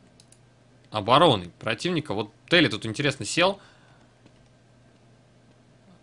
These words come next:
Интересно, что он видит. Вот без В Х. Если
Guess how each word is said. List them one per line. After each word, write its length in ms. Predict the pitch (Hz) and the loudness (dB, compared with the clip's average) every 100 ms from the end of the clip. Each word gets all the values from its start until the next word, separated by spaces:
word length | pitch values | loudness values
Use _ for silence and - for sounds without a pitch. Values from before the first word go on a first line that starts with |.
| _ 95 - | _ -20 -18
Интересно, 640 | 110 110 131 151 139 120 | -14 -8 -4 -4 -4 -6
что 220 | - - 147 | -4 -4 -2
он 120 | 139 | 0
видит. 260 | 110 85 | -2 -4
Вот 100 | 92 98 | -12 -16
без 320 | 92 135 123 | -2 0 0
В 140 | 101 120 | -2 -6
Х. 240 | - 92 - - - - | -4 -6 -6 -12 -16 -12
Если 160 | 110 | -8